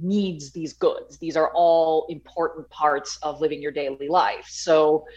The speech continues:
um, also it's, and also it was a matter of communal storage. So, for instance, uh, the castle was the most secure place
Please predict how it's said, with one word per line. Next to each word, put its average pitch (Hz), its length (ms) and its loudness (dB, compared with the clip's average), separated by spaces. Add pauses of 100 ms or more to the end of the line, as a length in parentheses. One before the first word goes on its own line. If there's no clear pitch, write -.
(340)
um, 147 440 -2 (420)
also 220 380 6
it's, 202 260 4
and 175 360 0
also 190 320 4
it 170 60 2
was 170 100 -8
a 175 60 -4
matter 156 280 0
of 160 160 -2
communal 156 340 -12
storage. 160 600 2
So, 165 140 -6
for - 180 -8
instance, 165 640 -4 (300)
uh, 143 240 0
the 175 80 2
castle 160 840 2
was 156 360 2
the 160 140 -12
most 175 480 -2
secure 196 400 0
place 151 580 -2